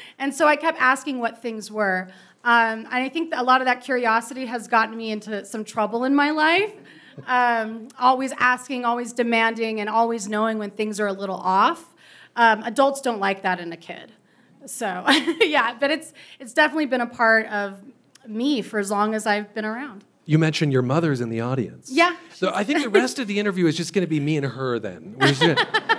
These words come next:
Speaker 1: <laughs>
Speaker 2: plying her for stories.
Speaker 1: <laughs>
Speaker 2: No. So Simo Dicia's story unfolds in the late eighteen hundreds in southern Colorado,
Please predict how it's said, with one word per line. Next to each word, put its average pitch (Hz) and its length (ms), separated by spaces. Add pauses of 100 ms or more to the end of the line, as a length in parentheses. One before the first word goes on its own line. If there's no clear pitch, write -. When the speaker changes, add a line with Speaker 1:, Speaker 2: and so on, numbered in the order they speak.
(160)
Speaker 1:
<laughs> - 100
Speaker 2:
plying 208 560
her 165 240
for 156 180
stories. 139 960
Speaker 1:
<laughs> - 40 (180)
Speaker 2:
No. - 160 (300)
So 190 160
Simo 254 380
Dicia's 196 460
story 139 400
unfolds 120 680
in 131 160
the 123 60
late 123 220
eighteen 123 340
hundreds 107 380
in 101 80
southern 113 440
Colorado, 95 760